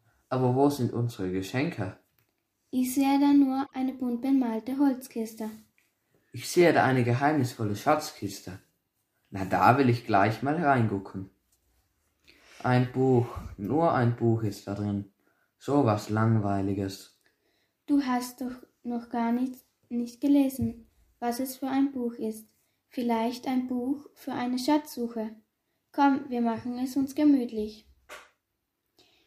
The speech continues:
Speaker 2: Jetzt zeig mal her das Schatzbuch.
Speaker 1: Es begab sich aber zu einer Zeit,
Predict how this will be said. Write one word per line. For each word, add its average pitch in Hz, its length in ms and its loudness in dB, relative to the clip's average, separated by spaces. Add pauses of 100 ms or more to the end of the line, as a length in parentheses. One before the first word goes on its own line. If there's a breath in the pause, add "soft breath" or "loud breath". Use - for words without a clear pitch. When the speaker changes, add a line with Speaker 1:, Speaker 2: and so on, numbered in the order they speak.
(100)
Speaker 2:
Jetzt 285 320 -4
zeig 285 220 2
mal 247 180 0
her 254 440 -4
das 226 260 -6
Schatzbuch. 220 580 -8 (1120)
Speaker 1:
Es 117 200 -10
begab 120 600 6
sich 147 420 -4
aber 113 240 0
zu - 160 -8
einer 107 320 0
Zeit, 147 380 -2